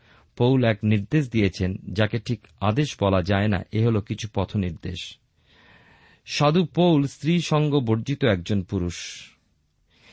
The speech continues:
ঈশ্বরের পরিচর্যায় পূর্ণ উৎসর্গীকৃত। তার দেওয়া নির্দেশ পবিত্র আত্মা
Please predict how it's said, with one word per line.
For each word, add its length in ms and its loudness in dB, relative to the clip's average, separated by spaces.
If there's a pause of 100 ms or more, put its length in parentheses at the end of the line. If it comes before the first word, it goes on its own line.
(220)
ঈশ্বরের 440 2
পরিচর্যায় 640 2
পূর্ণ 680 0 (400)
উৎসর্গীকৃত। 760 -4 (1400)
তার 220 4
দেওয়া 320 4
নির্দেশ 580 2
পবিত্র 460 0
আত্মা 460 0